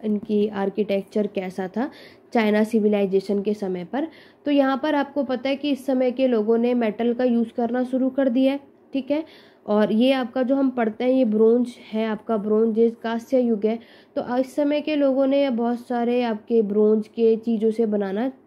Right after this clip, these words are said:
शुरू कर दिया, कांस्य का, ठीक है। Iron भी अब at the end आने लगा, तो इन्होंने लोहे का sweats, आपकी तलवार बनाई।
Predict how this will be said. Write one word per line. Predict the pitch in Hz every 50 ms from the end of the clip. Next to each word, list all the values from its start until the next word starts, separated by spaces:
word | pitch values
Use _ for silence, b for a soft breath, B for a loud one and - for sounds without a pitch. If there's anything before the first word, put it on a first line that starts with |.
| _ _ _
शुरू | 254 240 226 208
कर | 208 196 180
दिया, | 165 175 175 175
कांस्य | 175 190 190 196 190 - - 190 180
का, | 180 - 170 175 - - -
ठीक | 277 277 311
है। | 320 330 320 B B B B B B B -
Iron | 233 240 247 254 262 277 285 294 285 269
भी | 269 285 294
अब | 277 254 254 -
at | 240 233 240 233 214
the | 214 220 254 254 254
end | 254 240
आने | 240 226 220 226 233
लगा, | 226 226 214 208 214 220
तो | 220 - 226 233
इन्होंने | 226 220 220 220 226 233
लोहे | 233 226 220 214 220 226 226
का | 220 226 220 220
sweats, | 220 - - 226 214 208 202 196 196 - - - - _ _ _ _ _ _ _ _ - -
आपकी | 208 214 - 240 233
तलवार | 240 233 220 220 208 214 214 214 220 214
बनाई। | 190 202 190 180 175 170 170 170